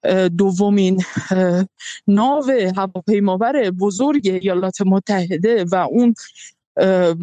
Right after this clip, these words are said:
در واقع اون هیمنه‌ای که داره، اون عظمتی که داره، اگر بخواد از سمت نیروهای مقاومت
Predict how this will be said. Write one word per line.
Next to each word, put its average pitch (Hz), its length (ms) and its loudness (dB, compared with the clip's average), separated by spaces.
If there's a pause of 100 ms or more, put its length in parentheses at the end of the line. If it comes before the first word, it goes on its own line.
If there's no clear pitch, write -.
(640)
در 185 200 0
واقع 180 260 0
اون 226 320 0
هیمنه‌ای 208 640 0
که 226 200 -2
داره، 196 320 0
اون 185 480 0
عظمتی 196 600 -2
که 202 180 0
داره، 180 340 0 (440)
اگر 247 360 2
بخواد 247 480 0 (140)
از 196 160 -2
سمت 180 280 -4 (480)
نیروهای 202 400 2
مقاومت 190 720 0